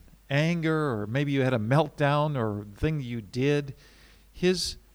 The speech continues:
forgiveness is big enough to cover that.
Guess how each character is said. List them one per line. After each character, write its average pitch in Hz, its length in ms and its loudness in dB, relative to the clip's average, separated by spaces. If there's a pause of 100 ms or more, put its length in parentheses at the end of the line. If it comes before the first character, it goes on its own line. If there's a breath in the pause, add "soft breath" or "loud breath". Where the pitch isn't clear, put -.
(140)
forgiveness 147 600 -2
is 104 120 -4
big 123 240 4
enough 110 400 -4
to 113 100 -12
cover 117 340 -8
that. 127 220 -10